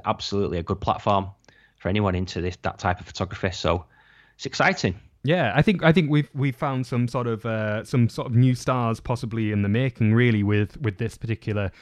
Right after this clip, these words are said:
Speaker 2: genre of photography as well. Maybe people who, who aren't a name or people haven't really heard of, but are taking just absolutely amazing photos, but maybe just not in the, in the sort of genre that has been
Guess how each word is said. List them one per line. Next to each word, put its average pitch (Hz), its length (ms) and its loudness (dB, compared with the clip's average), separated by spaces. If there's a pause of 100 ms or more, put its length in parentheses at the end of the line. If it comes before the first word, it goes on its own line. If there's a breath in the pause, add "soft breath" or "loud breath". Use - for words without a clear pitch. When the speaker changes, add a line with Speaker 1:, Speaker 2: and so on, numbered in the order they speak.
(320 loud breath)
Speaker 2:
genre 127 380 6
of 110 80 0
photography 104 500 -2
as 95 140 -4
well. 117 160 0
Maybe 104 240 0
people 101 320 -2
who, 98 260 -2 (320 loud breath)
who 110 180 2
aren't 123 220 4
a 113 80 2
name 107 400 4
or 98 160 0
people 104 260 -2
haven't 113 280 0
really 110 220 2
heard 117 260 4
of, 95 160 -2
but - 120 -8
are 90 40 -10
taking 110 500 0
just 120 160 -6 (300)
absolutely 117 420 -2
amazing 107 540 4
photos, 104 480 0
but - 120 -10
maybe 113 300 4
just 98 260 -2
not 107 320 4 (440 loud breath)
in 117 240 8
the, 104 400 4
in 110 160 4
the 98 80 -2
sort 110 180 -4
of 98 160 -6
genre 110 480 4
that 95 220 0
has 95 200 2
been 101 540 4